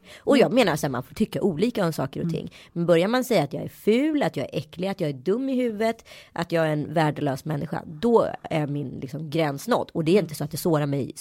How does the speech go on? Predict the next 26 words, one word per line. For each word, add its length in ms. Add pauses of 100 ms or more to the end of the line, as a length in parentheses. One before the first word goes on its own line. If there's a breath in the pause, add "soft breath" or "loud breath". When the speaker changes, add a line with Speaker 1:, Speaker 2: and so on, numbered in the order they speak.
(120)
Speaker 1:
personligen 500
jättemycket, 720
för 120
att 120
jag 80
bryr 160
mig 80
inte 120
speciellt 320
mycket. 260 (300 loud breath)
Men 440 (200 soft breath)
det 80
handlar 280
om 120
att 80
människor 340
måste 400
lära 260
sig 140
hålla 400
tonen 360
på 80
nätet. 360
För 60
de 160
skulle 200